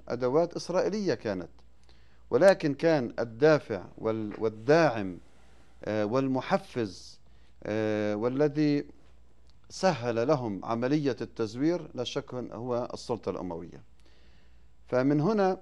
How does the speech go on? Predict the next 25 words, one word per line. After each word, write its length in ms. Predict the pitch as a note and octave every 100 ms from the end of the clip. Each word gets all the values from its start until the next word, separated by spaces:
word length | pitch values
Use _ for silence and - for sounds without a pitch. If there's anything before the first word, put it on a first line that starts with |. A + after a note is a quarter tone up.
| -
من 160 | C3+
خلال 380 | C3 D3 F#3+ G3
هذه 380 | D#3 A3 F#3 D3+
القاعدة 680 | C3 - B2+ G2+ G2 G#2 A2
أو 120 | G#2+
من 120 | A2
خلال 340 | - B2+ D#3+ C#3
هذه 260 | F#3+ D3
الحقيقة، 640 | A#2 A#2 - C3+ C#3 D3+ D#3+ - - - - - -
يمكن 400 | F#3 F3+ D#3 C#3+
لنا 280 | D3+ D3 A#2
أن 60 |
نعرف 400 | B2 C3+ A#2 -
الأهداف. 440 | F2+ D#2+ D#2 D#2+ - - - - - - - - - - - - -
ال-، 300 | A2 A2 G#2
المشروع 580 | G2+ A2 - D3+ D#3+ C#3
الأموي 580 | - F#3+ D#3 C#3+ C#3 - - -
زور 520 | G#2 C#3 F#3 E3+ E3+ D3+
من 180 | C#3
أجل 260 | F3 D#3+ D#3
أهداف 320 | D#3 D#3+ F#3+
سياسية، 640 | - F#3+ F#3 A3 G3 G2+ E2+ - -
هذا 260 | A#2+ B2
أمر 260 | D3 D3+ D3 - -
مقبول. 520 | C3+ - D#3 F#3+ G2+